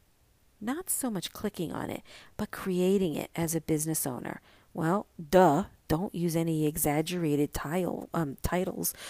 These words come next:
anything that's hyped up or crazy or, you know, over the top. Um, you know, certain words that you shouldn't use, like guaranteed in your headline, which is basically making a,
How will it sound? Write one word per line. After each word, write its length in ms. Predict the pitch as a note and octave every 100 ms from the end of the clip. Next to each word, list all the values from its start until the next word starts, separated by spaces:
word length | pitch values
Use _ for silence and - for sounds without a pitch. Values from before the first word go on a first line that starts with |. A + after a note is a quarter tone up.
| - -
anything 340 | F3+ F3+ F3+ D3+
that's 200 | - - - - F#3+
hyped 300 | F#3+ - D#3+
up 200 | E3 -
or 100 | -
crazy 800 | - F#3 F3+ F3 D3+ D#3 D3+ D3 -
or, 440 | E3+ - - - -
you 80 | -
know, 60 |
over 240 | E3 E3 F3
the 100 | -
top. 540 | - C#3+ D#3 D3+ - - - - - -
Um, 420 | E3+ D#3 D#3 D3+ - _ _ _ _ _ _ - G3+
you 100 | F#3
know, 120 | E3+
certain 360 | - F3 E3+
words 320 | E3 D#3+ D#3+ -
that 100 | -
you 80 |
shouldn't 300 | D3+ D#3 D3
use, 200 | C#3+ C#3+
like 120 | B2 - -
guaranteed 720 | D#3 D#3 E3+ F3 - F#3 D3+
in 100 | D3
your 120 | C3+ D3
headline, 500 | C3+ - - - -
which 180 | -
is 160 | C#4 - - - - - _ -
basically 520 | E4 A4 - - A3
making 460 | G#3+ A3 B3 A3 -
a, 160 | -